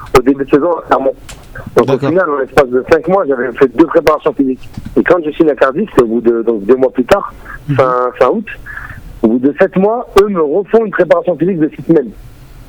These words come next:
Speaker 2: D'accord.
Speaker 1: Euh, musculairement parlant, en tant que, que, que, qu'humain, que sportif, que ce qu'on veut, euh, trois préparations physiques,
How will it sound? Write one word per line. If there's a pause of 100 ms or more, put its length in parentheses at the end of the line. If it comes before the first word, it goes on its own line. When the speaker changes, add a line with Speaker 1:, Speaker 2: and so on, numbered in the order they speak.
(140)
Speaker 2:
D'accord.
Speaker 1:
Euh,
musculairement
parlant,
en
tant
que,
que,
que,
qu'humain,
que
sportif,
que
ce
qu'on
veut, (440)
euh,
trois
préparations
physiques,